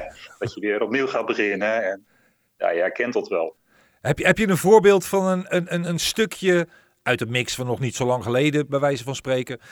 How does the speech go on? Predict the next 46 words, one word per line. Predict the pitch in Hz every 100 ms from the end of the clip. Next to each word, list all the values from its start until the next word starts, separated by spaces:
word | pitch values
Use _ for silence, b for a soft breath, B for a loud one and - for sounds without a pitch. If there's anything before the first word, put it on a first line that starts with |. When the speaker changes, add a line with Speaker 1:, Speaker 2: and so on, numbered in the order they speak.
| B
Speaker 2:
waar | 90 147 156
je | 139
heel | 143 185
lang | 165 165 170
mee | 151 156
bent | 151 127
bezig | 151 165 160
geweest? | 160 196 262 - _ _ _
Speaker 1:
Nee, | 143
een | 104
concreet | - 104 - 117 -
voorbeeld | 139 135 135 135
de | 143
laatste | 139 139
tijd | - 135
heb | 151 139
ik |
niet. | 98 82
De | 101
laatste | 113 113 -
tijd | 123 123
lukt | 123 123
het, | 120 - -
eh, | 123 120 120 120 117
wel | 117 123
aardig, | 120 95 82 87 -
inderdaad. | 87 85 85 82 - _ _ _ _
Speaker 2:
Wauw, | - 113 127 117 98 - _
want | 165 180 b b
de | 120 156
variatie | 196 160 151 180 226 - 175
Speaker 1:
Ja. |
Speaker 2:
die | 139 160
jij | 156 151
hebt | 123 156 165
in | - 139
je | 123
mixen, | 113 147 180 - 240 277 _ b b
zeker | - - 262 294 - 160 127 120
wat | 147 -
je | 117
doet | 147
nu | 120 156
voor | 120
zomertijd, | 110 143 185 170 180 196 - B B B
eh, | 131 143 139 139 135